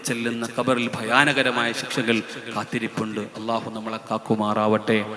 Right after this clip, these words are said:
അതുകൊണ്ട് ഓർക്കേണ്ടത് എപ്പോഴും അല്ലാഹുവിനെയാണ്. ഈസാ നബി എന്നും പ്രവാചകനാണ്. ഒരു ലക്ഷത്തി ഇരുപത്തിനാലായിരത്തിൽ പരം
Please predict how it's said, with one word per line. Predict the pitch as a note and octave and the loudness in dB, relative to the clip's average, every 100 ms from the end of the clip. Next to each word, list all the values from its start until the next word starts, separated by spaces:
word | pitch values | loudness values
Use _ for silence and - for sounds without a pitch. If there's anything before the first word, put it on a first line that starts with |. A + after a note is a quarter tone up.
| - A2 G#2 - | -10 -12 -8 -2
അതുകൊണ്ട് | A#2+ C#3 C#3+ C3+ D#3 | 2 6 6 8 8
ഓർക്കേണ്ടത് | D3+ C#3+ D3 C#3 C#3 | 8 4 4 4 2
എപ്പോഴും | D3 C#3 B2+ B2 | 0 -2 -2 0
അല്ലാഹുവിനെയാണ്. | B2 B2 B2 A#2 A2 G#2 G#2+ A#2 B2 | 2 2 2 -2 -2 -4 -6 -6 -4
ഈസാ | - A#2 A#2 | -4 -4 -4
നബി | A2+ A2+ | -4 -4
എന്നും | A2+ A2 A2 | -2 -2 -4
പ്രവാചകനാണ്. | A2+ B2 C#3 C#3 B2 A2+ C#3 C3+ A#2+ A#2+ | -4 0 0 0 0 -2 -8 -12 -8 -2
ഒരു | B2 B2 | 0 0
ലക്ഷത്തി | C3 - D3 B2+ D#3+ - | -2 -2 -2 -4 -8 -2
ഇരുപത്തിനാലായിരത്തിൽ | C3 C#3+ D3+ C#3+ C3 C3 C3 C3 B2+ C3 B2 C3 | 2 4 4 2 2 2 4 2 0 -2 -4 4
പരം | C#3+ F3 | 6 6